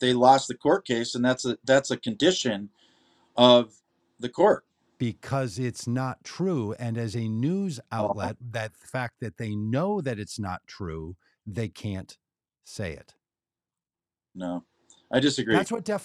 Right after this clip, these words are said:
Speaker 2: that's what defamation is. Like the, like, like, defamation
Speaker 1: No.
Speaker 2: is not an
Speaker 1: No.
Speaker 2: opinion.
Speaker 1: Defamation is if you, if, is if you say something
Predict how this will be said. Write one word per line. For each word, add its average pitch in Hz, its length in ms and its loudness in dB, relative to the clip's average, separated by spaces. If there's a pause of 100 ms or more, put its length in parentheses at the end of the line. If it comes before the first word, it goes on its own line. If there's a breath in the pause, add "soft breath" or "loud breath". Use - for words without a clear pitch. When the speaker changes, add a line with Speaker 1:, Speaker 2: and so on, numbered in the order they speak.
Speaker 2:
that's 175 240 -6
what 214 140 -6
defamation 143 800 -6
is. 80 280 -16
Like 120 180 -10
the, 135 140 -8 (180)
like, 120 240 -14
like, 139 220 -8
defamation 180 760 2
Speaker 1:
No. - 60 -10
Speaker 2:
is 110 260 -14
not 131 340 -8
an 123 120 -6 (220)
Speaker 1:
No. 143 180 8
Speaker 2:
opinion. 85 240 -14 (280)
Speaker 1:
Defamation 180 720 0
is 139 220 0
if 147 180 2 (180)
you, 175 480 6 (120)
if, 139 280 0
is 135 240 -2
if 147 240 0
you 147 440 6
say 160 320 6
something 143 720 4